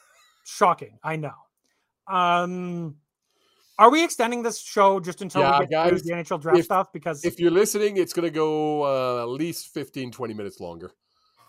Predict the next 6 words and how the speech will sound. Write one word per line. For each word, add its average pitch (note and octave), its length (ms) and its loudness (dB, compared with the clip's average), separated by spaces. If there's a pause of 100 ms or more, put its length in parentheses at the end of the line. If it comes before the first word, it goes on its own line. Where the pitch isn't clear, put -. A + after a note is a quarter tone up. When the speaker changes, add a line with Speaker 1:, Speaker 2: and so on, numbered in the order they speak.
(220)
Speaker 1:
At F#3+ 160 -10
least, G#3 340 -8
because E3+ 500 -4 (1160)
we're F3+ 80 -4
doing A3 380 6
this. - 560 -2